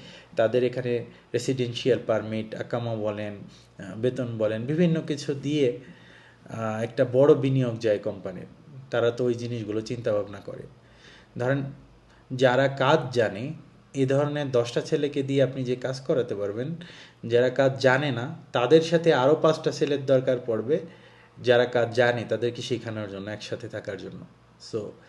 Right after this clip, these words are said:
সামগ্রিক ইনভেস্টমেন্টটা কোম্পানির বেড়ে যায়। তো যারা একেবারে অদক্ষ,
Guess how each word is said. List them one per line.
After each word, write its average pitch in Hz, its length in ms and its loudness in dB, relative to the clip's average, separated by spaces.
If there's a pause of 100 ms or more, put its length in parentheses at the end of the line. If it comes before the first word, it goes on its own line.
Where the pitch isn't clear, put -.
(140)
সামগ্রিক 135 560 -2
ইনভেস্টমেন্টটা 120 640 -4
কোম্পানির 110 480 -8
বেড়ে 95 260 -4
যায়। 87 180 -10 (880)
তো - 80 -6
যারা 117 520 2 (100)
একেবারে 156 400 4
অদক্ষ, 135 500 2